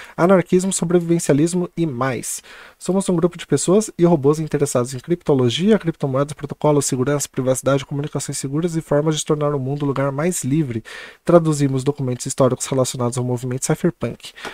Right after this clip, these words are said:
Escrevemos nossos próprios artigos, evangelizamos pessoas, ensinamos o que sabemos sobre tecnologia e algoritmos, escrevemos programas que ajudem a tornar nossas comunicações mais seguras e livres,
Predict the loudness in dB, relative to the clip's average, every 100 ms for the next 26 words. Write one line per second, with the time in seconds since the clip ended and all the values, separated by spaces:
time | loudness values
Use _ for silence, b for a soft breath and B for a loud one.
0 | B -2 6 8 8 4 6 4 4 0
1 | 4 4 6 4 4 4 4 4 4 2
2 | 2 2 0 -2 -2 0 2 2 0 -2
3 | -4 -4 -6 -8 -4 -2 -2 -4 -8 -12
4 | B B -6 -4 -4 -4 0 2 4 4
5 | 4 2 2 2 2 0 0 2 0 -2
6 | -2 0 2 0 0 -2 0 -6 -4 -2
7 | -2 -4 -8 -6 -6 -4 -6 -4 -6 -2
8 | -2 -2 0 0 0 2 2 2 -2